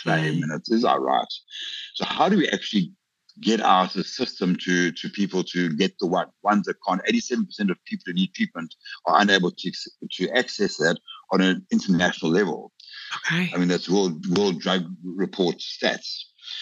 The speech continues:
Speaker 1: Um, so how do we do that?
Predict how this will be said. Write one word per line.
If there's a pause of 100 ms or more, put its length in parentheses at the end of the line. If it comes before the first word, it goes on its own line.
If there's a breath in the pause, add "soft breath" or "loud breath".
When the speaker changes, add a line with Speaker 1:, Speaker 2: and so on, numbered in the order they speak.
(300 loud breath)
Speaker 1:
Um, (120)
so (1000)
how
do
we
do
that?